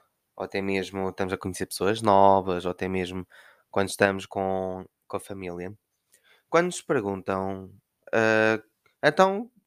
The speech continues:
o que é que tu estudas?" Ou então, "O que é que estás a trabalhar neste momento?"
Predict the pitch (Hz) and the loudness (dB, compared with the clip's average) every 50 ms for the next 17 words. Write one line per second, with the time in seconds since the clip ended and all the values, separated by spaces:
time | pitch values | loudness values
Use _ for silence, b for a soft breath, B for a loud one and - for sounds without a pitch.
0 | _ _ _ _ _ _ - 175 170 - - 175 170 165 160 147 - - - 120 | _ _ _ _ _ _ -4 -4 -4 -4 -6 -4 -2 -2 -2 -4 -6 -12 -12 -12
1 | 107 101 92 - 85 78 76 76 - - - - - - _ _ _ - 110 113 | -12 -12 -10 -12 -12 -12 -12 -14 -16 -18 -20 -20 -20 -20 _ _ _ -2 -2 0
2 | 113 113 113 110 - 120 113 113 110 110 110 107 107 110 _ _ _ _ _ _ | 0 -2 -4 -4 -4 -2 -2 -2 -2 -4 -4 -6 -8 -10 _ _ _ _ _ _
3 | _ _ _ _ _ _ - 135 135 - 175 180 - 180 175 160 165 - 170 156 | _ _ _ _ _ _ -12 -10 -8 -8 -6 -4 -2 -2 -2 -2 -4 -6 -6 -6
4 | 147 147 147 143 143 135 131 127 123 - - - 101 87 71 67 - | -4 -4 -4 -4 -4 -4 -4 -6 -8 -10 -18 -18 -20 -20 -20 -20 -20